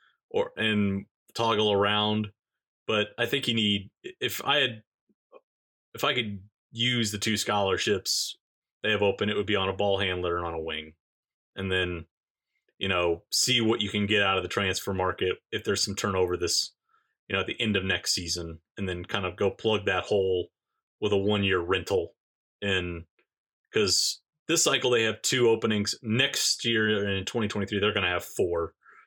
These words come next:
So this year feels like if there's one where you can focus on some higher end guys,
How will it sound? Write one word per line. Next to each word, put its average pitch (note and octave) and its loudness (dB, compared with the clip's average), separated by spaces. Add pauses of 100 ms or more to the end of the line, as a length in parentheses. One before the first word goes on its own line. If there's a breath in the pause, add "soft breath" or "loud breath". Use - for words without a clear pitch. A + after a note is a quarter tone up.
(300 soft breath)
So G2+ 4 (400)
this C#3+ 2
year A#2+ 2
feels A#2+ 2
like G2+ 0 (600)
if G#2+ -8
there's A#2 2
one B2+ 2
where A2+ 4
you G#2+ 2
can G#2 0
focus A2 0
on G#2+ 0
some G2+ -4
higher G#2 2
end G2 0
guys, G2+ -2